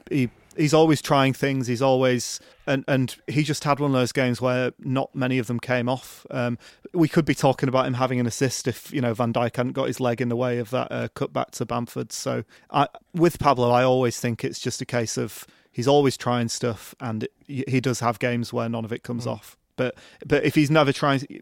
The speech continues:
Speaker 1: if he, if he's not trying stuff, then you won't have those games where he's absolutely incredible and seems like he can do anything either.
Speaker 2: Hmm. It's gonna be really interesting, isn't it, seeing how Pablo adapts to us being underdogs, I think, uh, because I think a lot of the time in the Championship he gets time and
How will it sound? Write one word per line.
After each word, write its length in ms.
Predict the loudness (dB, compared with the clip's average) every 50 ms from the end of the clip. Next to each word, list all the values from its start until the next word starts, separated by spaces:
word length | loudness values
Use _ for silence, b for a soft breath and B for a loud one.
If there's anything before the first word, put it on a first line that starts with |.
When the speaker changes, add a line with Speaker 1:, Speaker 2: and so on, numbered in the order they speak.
| _ -20 -14 -12 -10
Speaker 1:
if 80 | -4
he, 180 | -4 -2 -2 -2 -2
if 100 | -2 0
he's 240 | 0 -2 -2 -2 -2
not 180 | -2 -2 -2 -2
trying 240 | -2 -2 -2 0 -2
stuff, 240 | -2 -4 -6 -6 -4
then 240 | -4 -4 -4 -6 b b b b b
you 120 | 0 2
won't 180 | 2 2 2 2
have 180 | 0 0 2
those 200 | 2 0 -2 0
games 340 | 0 0 0 0 -2 -4 -4
where 140 | -4 -4 -4
he's 100 | -2 -4
absolutely 400 | -4 -6 -6 -6 -6 -6 -6 -6
incredible 480 | -6 -6 -4 -4 -4 -2 -4 -4 -6 -4
and 180 | -6 -6 -8
seems 300 | -8 -6 -4 -4 -4 -4
like 160 | -4 -6 -6
he 60 | -8 -8
can 160 | -8 -6 -6
do 100 | -4 -4
anything 380 | -2 -4 -4 -4 -6 -6 -6
either. 220 | -4 -4 -6 -6 -8
Speaker 2:
Hmm. 260 | -10 -12 -14 -14 -14 -14 -12 -10
It's 100 | -8 -2
gonna 140 | -2 2 2
be 80 | 4 4
really 160 | 4 2 2
interesting, 400 | 0 0 -4 -4 -4 -4 -4 -4
isn't 180 | -4 -6 -6
it, 80 | -8 -8
seeing 220 | -6 -6 -6 -4
how 120 | -4 -4 -4
Pablo 460 | -4 -4 -4 -4 -4 -4 -4 -6 -8 -12 _ -16
adapts 460 | -14 -6 -4 -4 -4 -4 -6 -10 -12
to 160 | -8 -6 -4 -4
us 140 | -4 -6 -6
being 400 | -4 -4 -4 -4 -6 -8 -12 -12 -8
underdogs, 640 | -8 -6 -6 -6 -4 -2 -2 -2 -2 -4 -6 -8
I 60 | -10 -6
think, 380 | -4 -4 -4 -4 -6 -10 -16 B B B B B B B B B B -6
uh, 140 | -4 -4
because 300 | -4 -4 -6 -6 -6 -8
I 20 | -8
think 220 | -8 -8 -8 -6
a 60 | -4
lot 180 | -2 -2 -2 -2
of 80 | -2 -4
the 100 | -6 -6
time 300 | -4 -4 -4 -4 -4 -6
in 100 | -8 -8
the 100 | -10 -10
Championship 600 | -8 -6 -6 -6 -6 -6 -10 -10 -10 -12 -10 -10
he 100 | -8 -6
gets 300 | -6 -6 -6 -6 -8 -4
time 240 | -4 -4 -2 -4
and 180 | -6 -8 -10 -14